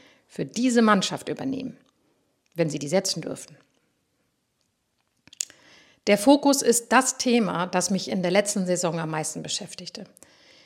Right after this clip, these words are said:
Er ist mehr zu so einem raren Phänomen geworden. Wenn sich dann alle einlassen, dann ist es richtig großartig. Und Sie wissen,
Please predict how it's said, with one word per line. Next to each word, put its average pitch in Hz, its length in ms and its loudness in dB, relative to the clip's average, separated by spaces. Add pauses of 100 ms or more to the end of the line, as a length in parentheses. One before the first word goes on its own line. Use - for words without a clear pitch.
(260)
Er 190 160 4
ist - 320 0
mehr 220 360 2
zu 233 180 0
so 202 100 -2
einem 208 180 0
raren 185 440 4
Phänomen 202 640 4
geworden. - 580 -4 (560)
Wenn 190 400 2
sich 185 260 -2
dann 175 280 2
alle 170 280 2
einlassen, 170 640 2 (280)
dann 180 120 -4
ist 185 140 -2
es 175 200 -2
richtig 202 400 2
großartig. - 680 -6 (960)
Und 220 140 4
Sie 202 160 2
wissen, 208 400 4